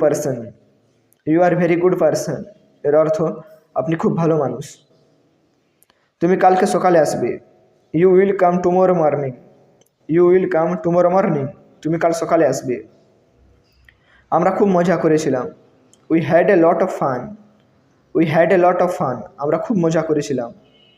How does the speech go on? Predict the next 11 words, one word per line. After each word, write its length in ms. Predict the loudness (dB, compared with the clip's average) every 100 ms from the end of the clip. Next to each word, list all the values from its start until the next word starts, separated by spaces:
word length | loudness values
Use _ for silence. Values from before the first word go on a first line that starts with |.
| _ _ _ _ _ _ _ _ _ _ _ _
এটা 120 | 0 2
তোমার 200 | 4 2 2
জন্য 140 | 0 0
খুবই 200 | 0 0 0
ভালো। 180 | -2 -4 -8 -20 _ _ _ _ _ -6
This 120 | -4 -2
is 40 | -2 0
very 160 | 0 2
good 120 | 0 0
for 100 | 0 0
you, 100 | -2